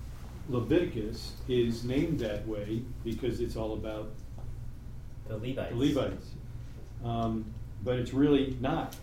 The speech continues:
Speaker 1: about the Levites. It's really about s-, a specific family in the Levites. It's about priests. The whole thing is about the priests. Now we get the Levite stuff
Speaker 2: <laughs>
Speaker 1: at the very beginning. In chapter one and verse forty-seven, forty-seven,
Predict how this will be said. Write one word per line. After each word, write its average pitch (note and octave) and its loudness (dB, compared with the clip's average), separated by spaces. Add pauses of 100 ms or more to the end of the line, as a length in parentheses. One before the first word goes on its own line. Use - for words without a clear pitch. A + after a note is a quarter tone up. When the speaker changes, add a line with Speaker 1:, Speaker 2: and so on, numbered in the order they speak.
(260)
Speaker 1:
about A2 0
the - -4
Levites. G#2 -4
It's - -6
really B2+ 4
about A2+ 0
s-, - -10 (260)
a C3+ -6
specific - -6 (800)
family E3 2 (200)
in A2+ 0
the A2 0
Levites. G2+ -4
It's G#2 -6
about - -4 (180)
priests. - -6 (800)
The - -6
whole C#3+ 8
thing B2+ 4
is A2+ 0
about A2+ -2 (120)
the A2+ -2
priests. - -6 (420)
Now G3 6
we C3+ 6
get G2+ -2
the C3+ 0
Levite B2 4
stuff G#2+ -6 (140)
Speaker 2:
<laughs> C3 -4
Speaker 1:
at A#2 -2
the B2+ 0
very B2 4
beginning. A#2 4 (360)
In A2+ 0
chapter C3+ 2
one B2+ 4
and A2 0
verse A2+ -2
forty-seven, C3 -2
forty-seven, A#2 0